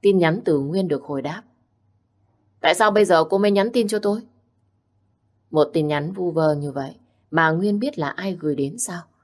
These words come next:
Nhưng mà nội dung của câu hỏi này sao giống như anh ấy đang mong chờ tin nhắn của cô. Trầm vui mừng tới mức cười không ngậm được miệng, những ngón tay mềm mại linh hoạt gõ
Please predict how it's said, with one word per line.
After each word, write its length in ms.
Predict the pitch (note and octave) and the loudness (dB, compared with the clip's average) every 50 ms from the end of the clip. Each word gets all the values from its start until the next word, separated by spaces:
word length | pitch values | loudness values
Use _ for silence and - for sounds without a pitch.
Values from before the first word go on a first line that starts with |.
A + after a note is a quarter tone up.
| _ _ _ _ _ _ _ _ | _ _ _ _ _ _ _ _
Nhưng 200 | - G3+ G3 G3 | -4 -2 0 2
mà 140 | F3 D#3+ D3+ | 2 2 2
nội 220 | D3+ D3+ D#3 - | 2 2 0 -2
dung 220 | - - G#3 G#3 G#3 | -2 -4 -6 -4 -2
của 140 | E3 D3+ | -2 -4
câu 200 | D3+ - G3 G3+ | -4 -4 -6 -6
hỏi 240 | G3+ F3+ D#3+ D3 C#3+ | -4 -4 -4 -4 -4
này 260 | C3 C3+ C3+ C3 - _ _ _ _ _ _ _ _ | -6 -10 -12 -14 -18 _ _ _ _ _ _ _ _
sao 240 | - - E3+ D#3+ | 0 0 0 2
giống 320 | D3+ D#3+ D3 C#3+ D3+ F#3 G3+ | 2 0 -2 -2 -4 -6 -6
như 220 | G3 F#3+ F#3 F3 - _ _ _ _ _ _ | -6 -6 -6 -8 -12 _ _ _ _ _ _
anh 200 | - F3 E3 D3+ | -2 -2 0 0
ấy 200 | D3 C#3+ D3 E3 | -2 -4 -6 -6
đang 260 | - G#3 G3+ G#3 F#3+ | -6 -6 -4 -4 -4
mong 180 | G3 G3 G3 F#3+ | -2 -4 -4 -4
chờ 220 | F#3+ E3 D3 C#3 C#3 - _ _ _ _ _ _ _ _ | -6 -6 -6 -8 -10 -14 _ _ _ _ _ _ _ _
tin 180 | - - G3+ | -2 0 0
nhắn 260 | F#3+ F3+ E3 F3+ B3 D4+ - | 0 -2 -4 -4 -8 -12 -10
của 180 | - D3+ B2+ - | -10 -10 -10 -8
cô. 220 | - F3 F#3 G3 - _ _ _ _ _ _ _ _ _ _ _ _ _ _ _ _ | -10 -12 -12 -12 -16 _ _ _ _ _ _ _ _ _ _ _ _ _ _ _ _
Trầm 220 | - G#3 F3 D#3 | 0 0 0 0
vui 220 | C#3+ D3 D#3 D#3 | 0 0 0 0
mừng 240 | D3 C#3+ C#3+ C3+ B2+ B2+ | 0 -2 -6 -8 -4 -2
tới 140 | D#3 D#3 D#3 | 0 0 2
mức 180 | E3 G3+ B3+ B3+ - | 0 -2 -4 -6 -4
cười 200 | - E3 C#3+ C#3 | -2 -2 -2 -2
không 240 | C#3+ - F#3 E3+ | -4 -4 -4 0
ngậm 220 | E3 E3+ D3+ - D3+ | 2 2 0 2 -2
được 200 | C#3+ C#3+ C#3+ - | -4 -4 -4 -6
miệng, 240 | C#3+ C#3+ C#3+ D3 C#3+ _ _ _ _ _ _ _ _ | -8 -8 -8 -8 -10 _ _ _ _ _ _ _ _
những 180 | F#3 F#3+ G3 | 0 2 2
ngón 200 | F3+ E3+ F3 - - | 4 2 2 0 -2
tay 200 | A#3 A3 G#3+ G3+ | -4 -2 -2 0
mềm 280 | F3 D#3 C#3+ C3+ C#3 | 0 -2 -2 -4 -6
mại 200 | C#3+ D3 D3 - | -6 -6 -6 -6
linh 180 | F#3 G3 G#3+ A3 | -4 -6 -4 -4
hoạt 240 | F#3 D#3+ D3 C#3 C3+ - _ _ _ _ _ _ | -4 -4 -4 -6 -8 -14 _ _ _ _ _ _
gõ 200 | - E3 D#3 F3 | -2 0 0 0